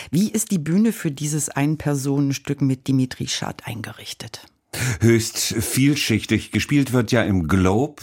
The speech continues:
Speaker 2: in der Schaubühne Berlin, also stilisiert das Globe von Shakespeare nachgebaut. Wir, das Publikum, sitzen im Halbrund ansteigend und vor uns ist im Grunde ein Podest, das ist gar nicht sehr voll, weißer Hintergrund,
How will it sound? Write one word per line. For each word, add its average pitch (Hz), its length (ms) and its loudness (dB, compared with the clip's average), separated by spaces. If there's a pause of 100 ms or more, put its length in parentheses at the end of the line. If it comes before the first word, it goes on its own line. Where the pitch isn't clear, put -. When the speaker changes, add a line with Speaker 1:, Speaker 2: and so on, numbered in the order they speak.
Speaker 2:
in 135 160 0
der 135 120 0
Schaubühne 139 580 0
Berlin, 123 600 2
also 90 400 0
stilisiert 98 880 0
das 87 160 -4
Globe 90 280 0
von 87 200 -4
Shakespeare 92 440 -2
nachgebaut. 101 680 -2
Wir, 98 160 0
das 95 140 -4
Publikum, 104 520 -2
sitzen 107 460 -2
im 87 280 0
Halbrund 123 920 0
ansteigend 113 800 -2 (520)
und 110 180 2
vor 131 240 2
uns 120 120 0
ist 113 140 -2
im 113 140 2
Grunde 113 380 2
ein 92 360 2
Podest, 131 460 0
das 131 160 -4
ist - 180 -2
gar 107 220 2
nicht 104 180 2
sehr 90 460 0
voll, 123 440 0
weißer 95 360 0
Hintergrund, 113 840 0